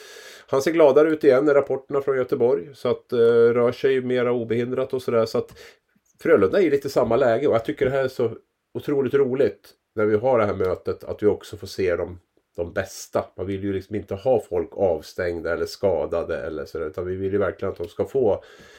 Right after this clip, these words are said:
rätt förutsättningar, eh, båda lagen, att liksom kunna kräma ur det bästa av, av varann. Så att, eh,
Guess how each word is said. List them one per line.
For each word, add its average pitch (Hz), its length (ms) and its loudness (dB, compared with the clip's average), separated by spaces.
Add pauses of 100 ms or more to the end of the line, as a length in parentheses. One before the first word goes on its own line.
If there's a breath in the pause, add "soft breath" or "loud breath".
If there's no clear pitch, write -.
(140 loud breath)
rätt 131 300 -2
förutsättningar, 104 1000 2
eh, 87 60 -2
båda 98 280 4
lagen, 95 420 0
att - 180 -12
liksom 78 260 -10
kunna 78 480 -6 (100)
kräma 95 360 0
ur 107 160 -2
det 90 80 0
bästa - 400 -4
av, 80 300 -4
av 82 180 -4
varann. 80 360 -8
Så - 160 -8
att, - 240 -8
eh, 87 60 -2